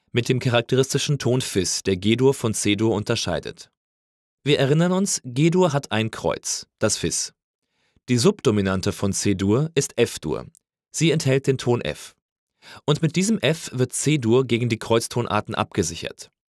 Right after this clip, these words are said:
Denn jede Kreuztonart würde zumindest statt dem F ein Fis stehen haben.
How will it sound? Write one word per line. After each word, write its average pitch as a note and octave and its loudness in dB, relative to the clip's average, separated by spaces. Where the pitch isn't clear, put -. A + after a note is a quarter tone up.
Denn C3 4
jede F#3 4
Kreuztonart F#2+ -2
würde C#3 2
zumindest D3+ 0
statt C3 0
dem A2+ 0
F - -4
ein A#2 0
Fis - 0
stehen D#2 -6
haben. A#1+ -8